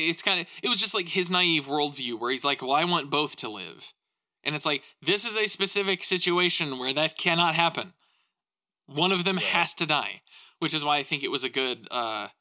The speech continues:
Speaker 1: a good way of kind of m-,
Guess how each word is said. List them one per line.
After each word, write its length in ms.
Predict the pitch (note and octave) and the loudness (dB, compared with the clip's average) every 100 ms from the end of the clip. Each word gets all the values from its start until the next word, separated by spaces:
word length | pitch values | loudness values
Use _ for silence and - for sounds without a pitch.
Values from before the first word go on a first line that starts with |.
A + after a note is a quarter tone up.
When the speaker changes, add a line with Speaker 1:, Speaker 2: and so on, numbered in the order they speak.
| _ _ _ _ _ | _ _ _ _ _
Speaker 1:
a 80 | D3+ | -2
good 240 | D3 F3 E3 | 2 0 2
way 400 | D#3 D3+ D3 C3 | 0 2 2 0
of 180 | C#3 | -4
kind 280 | - D3+ C#3 | -6 -6 -4
of 300 | C3+ B2 - _ _ _ _ _ _ _ - | -4 -6 -12 _ _ _ _ _ _ _ -6
m-, 300 | D#3+ E3+ | -6 -6